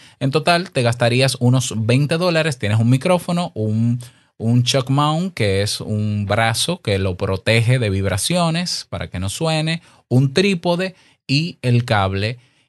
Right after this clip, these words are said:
Y ahí lo tienes todo, con tu móvil o tu tableta o tu P C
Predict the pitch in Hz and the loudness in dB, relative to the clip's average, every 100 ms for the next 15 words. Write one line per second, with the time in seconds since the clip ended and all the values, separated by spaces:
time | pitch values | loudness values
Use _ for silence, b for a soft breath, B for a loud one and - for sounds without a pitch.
0 | _ - 107 107 104 113 123 156 147 - | _ -8 -4 0 2 0 0 2 0 -2
1 | _ - 135 92 85 - 101 - 110 147 | _ 0 0 0 -6 -4 -2 0 2 2
2 | 202 202 226 135 143 143 156 180 208 - | 0 -6 -8 -6 -4 0 0 0 -4 -4
3 | 90 - - 156 165 175 156 170 175 - | -6 -6 -2 -2 -2 -4 -2 -2 0 2
4 | 180 214 | 2 0